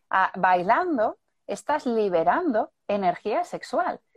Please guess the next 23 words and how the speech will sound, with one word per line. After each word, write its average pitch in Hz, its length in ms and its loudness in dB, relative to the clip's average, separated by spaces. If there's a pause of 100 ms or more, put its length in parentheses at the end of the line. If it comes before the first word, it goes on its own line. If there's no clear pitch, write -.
(160)
Si - 180 2
esa 311 200 2
energía 277 380 0
sexual 262 640 -2
no 170 260 0
la 226 120 4
liberas, 302 520 2
¿qué - 100 -4
ocurre? 220 500 -2 (240)
¿Qué 226 100 0
ocurre? 208 280 0
Está, 202 420 0 (340)
eh, 180 520 4
encarcelada, 190 840 0
implosiona, 254 1080 4 (520)
¿no? 262 260 2
Control 247 800 4 (320)
y 214 140 2
además 208 800 0
causa 214 580 0
que 220 140 -2
puedas 208 580 2
agredir 196 760 0